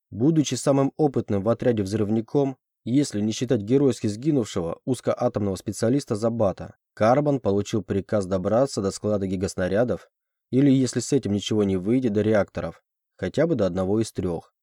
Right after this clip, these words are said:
Короче, и Лумис, и Фейн выполняли свою тяжелую ратную работу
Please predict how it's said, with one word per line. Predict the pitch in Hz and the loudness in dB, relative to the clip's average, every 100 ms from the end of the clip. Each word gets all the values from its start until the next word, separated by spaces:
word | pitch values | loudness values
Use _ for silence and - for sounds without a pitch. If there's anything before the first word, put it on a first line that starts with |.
| _ | _
Короче, | - 110 131 165 - 82 - _ _ | 0 2 4 2 -2 -10 -12 _ _
и | 131 | 0
Лумис, | 156 175 131 98 - | 4 6 4 4 0
и | 110 | -4
Фейн | - 160 160 147 143 _ _ - | 0 2 4 2 -6 _ _ -8
выполняли | 104 117 147 165 160 120 | -2 0 2 4 4 4
свою | 101 - 135 156 120 | 0 0 2 4 2
тяжелую | 120 113 156 139 110 110 | 0 0 4 4 4 4
ратную | 127 123 98 92 | 4 2 0 0
работу | 95 104 143 156 90 101 | 0 2 0 0 -6 -12